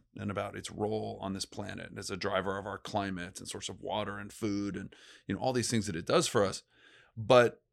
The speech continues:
in that period of time, we've also learned that, uh-oh, like, post-World War Two has seen this enormous, dramatic decline in the health of the ocean, right? Just in the la-, and in the planet, just in the last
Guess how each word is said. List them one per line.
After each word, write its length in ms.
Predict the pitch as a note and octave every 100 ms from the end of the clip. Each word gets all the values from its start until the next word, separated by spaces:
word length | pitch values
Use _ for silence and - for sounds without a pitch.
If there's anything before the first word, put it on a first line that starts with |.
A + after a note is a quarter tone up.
| _ _
in 160 | C3 C#3
that 180 | B2+ -
period 180 | A#2+ G2
of 60 | -
time, 340 | A#3 G3+ B2+
we've 160 | A2+ G#2+
also 600 | A2+ A2+ - A2+ G2+ F#2+ F2
learned 520 | G#2+ D#3 C3 G#2 G2
that, 300 | F#2+ F#2+ F#2 C3
uh-oh, 600 | C#3+ G#2 F#2+ F#2 F#2+ -
like, 180 | - G2+
post-World 360 | C#3 C3+ A#2+ G#2
War 120 | F#2
Two 220 | - D#3+
has 120 | A2 -
seen 340 | G#2 G2 G2 -
this 220 | G2 - _ -
enormous, 920 | A2+ G#2+ A2+ A#2+ A#2 A2 - - - _ _ _ -
dramatic 680 | A#2 A2 A2 A2 A2 G2+ -
decline 440 | G2+ G#2+ G2+ F#2+
in 80 | F#2
the 60 | F#2
health 180 | F#2+
of 80 | F#2+
the 100 | F2
ocean, 260 | D#2 - -
right? 200 | F#2+ F2+
Just 200 | A#2 -
in 60 |
the 60 | A2
la-, 140 | G#2 -
and 80 | D3
in 40 |
the 60 | A#2
planet, 360 | F3 G#3 F2+
just 180 | - A#2+
in 60 | B2
the 60 |
last 260 | A#2+ A2+